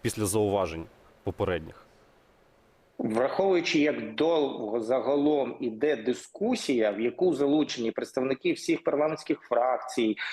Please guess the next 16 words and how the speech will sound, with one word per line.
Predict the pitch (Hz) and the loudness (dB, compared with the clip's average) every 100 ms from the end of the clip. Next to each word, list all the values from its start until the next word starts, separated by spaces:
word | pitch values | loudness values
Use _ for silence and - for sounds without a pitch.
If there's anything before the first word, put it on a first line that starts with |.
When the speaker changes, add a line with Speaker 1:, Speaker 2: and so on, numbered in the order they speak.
| - - - | -8 -6 0
Speaker 2:
е, | 117 120 120 120 - | 4 4 4 0 -8
я, | - 110 135 170 185 165 - | -18 -2 2 2 2 0 -2
е, | 139 131 127 131 - 139 - | 0 2 2 0 -4 -12 -8
дуже | 123 139 | -2 0
хотів | 147 170 127 | 2 2 2
би | 127 | 0
сподіватися, | - 131 113 180 185 - | 0 0 2 2 0 -2
що | - 113 | -2 -4
цього | - 151 120 127 | 0 0 2 2
разу | 156 151 | 2 2
він | 123 131 | 0 0
потрапить | 123 110 117 131 120 - | -2 0 2 2 -2 -2
в, | 104 | 0
е, | 110 110 | 2 0
сесійну | 107 117 - 120 120 | -2 -8 -6 -2 0
залу. | 107 92 | 2 0